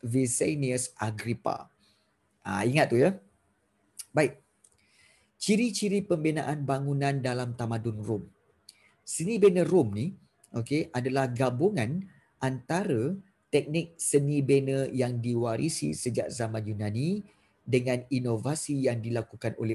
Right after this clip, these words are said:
orang-orang Rom. Maknanya, kreativiti orang-orang Rom menggunakan bahan binaan yang baru serta reka bentuk yang kreatif. So, gabungan ini membolehkan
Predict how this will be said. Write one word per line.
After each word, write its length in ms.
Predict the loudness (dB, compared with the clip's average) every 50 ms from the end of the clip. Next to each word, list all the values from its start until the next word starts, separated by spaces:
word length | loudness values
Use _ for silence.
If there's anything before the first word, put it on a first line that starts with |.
| -2 -2
orang-orang 380 | -2 -2 -2 -2 -2 -2 -2 0
Rom. 160 | -2 -2 -2 -6 _ _ _ _ _ _ _ _ _ -4
Maknanya, 480 | -4 -2 -2 -2 -2 -2 0 0 -2 -2 -6 _ _ _ _ _ _ -4
kreativiti 640 | 0 0 0 2 2 0 2 2 0 -2 0 0
orang-orang 500 | 0 2 2 2 0 0 0 -2 -2 -2 -2 -2
Rom 160 | -2 -4 -4 -8 _ _ _ _ _ _ _ _ _ _ -6 -2
menggunakan 720 | 0 0 0 0 -2 -2 -2 -2 -4 -2 -4 -4 -2 0
bahan 320 | 0 2 2 0 0 0
binaan 640 | 0 0 0 0 -2 0 0 0 0 0 -2 -6 -8 _ _ _ _ _
yang 240 | -4 -2 -2 -2 0
baru 400 | 0 0 0 2 2 0 0 0
serta 400 | 0 -2 -2 -2 0 -2 0 0
reka 320 | -2 -4 -4 -4 -4 -2
bentuk 400 | -2 -2 -2 -2 -4 -4 -4 -2
yang 320 | -2 -4 -2 -4 -4 -8 -6
kreatif. 560 | -2 -2 -2 -2 -4 -10 -10 -10 -12 -18 _ _ _ _ _ _ _ _ _ _ _ _ _ _ _ _ _
So, 320 | -6 -2 2 4 6 6
gabungan 480 | 6 6 6 6 4 2 2 0 0 0
ini 320 | -2 0 2 2 2 2
membolehkan 880 | 0 0 2 4 4 4 4 4 0 0 -2 -2 -2 -2 -2 -6 -8